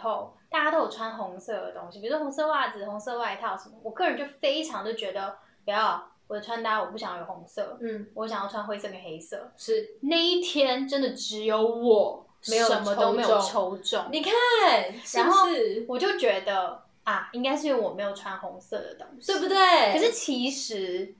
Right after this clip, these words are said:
Speaker 1: 搞不好根本没有关系。
Speaker 2: 那有呢？搞不好有呢。
Speaker 1: 对，所以我的意思是说，
Speaker 2: 嗯。
Speaker 1: 这是可以让你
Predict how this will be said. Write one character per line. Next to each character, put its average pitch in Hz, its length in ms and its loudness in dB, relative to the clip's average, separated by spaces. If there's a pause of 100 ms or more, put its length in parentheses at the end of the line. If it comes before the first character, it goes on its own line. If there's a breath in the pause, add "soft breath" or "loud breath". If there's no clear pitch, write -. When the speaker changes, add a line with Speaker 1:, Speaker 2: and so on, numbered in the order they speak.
(120)
Speaker 1:
搞 202 140 0
不 233 60 4
好 254 80 6
根 254 100 0
本 214 60 -4
没 175 60 -6
有 156 100 -6
关 160 220 -14
系。 269 440 -14 (220)
Speaker 2:
那 269 80 -2
有 - 240 0
呢？ - 240 -12
搞 202 120 2
不 - 80 4
好 240 140 6
有 185 200 -4
呢。 - 200 -12
Speaker 1:
对， 427 200 4
所 415 120 2
以 403 40 4
我 285 60 4
的 247 40 4
意 339 100 4
思 294 180 0
是 285 80 0
说， 262 280 2
Speaker 2:
嗯。 202 40 -2
Speaker 1:
这 427 80 2
是 427 160 0
可 320 100 -2
以 208 140 0
让 220 240 0
你 190 260 -14